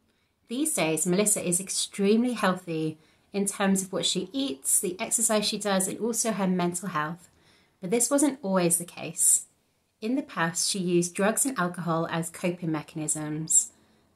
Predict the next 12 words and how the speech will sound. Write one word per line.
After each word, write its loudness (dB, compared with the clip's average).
And 2
she -2
also 0
didn't 2
eat -6
very 0
well 2
and 0
didn't -2
get -2
enough 0
sleep. 0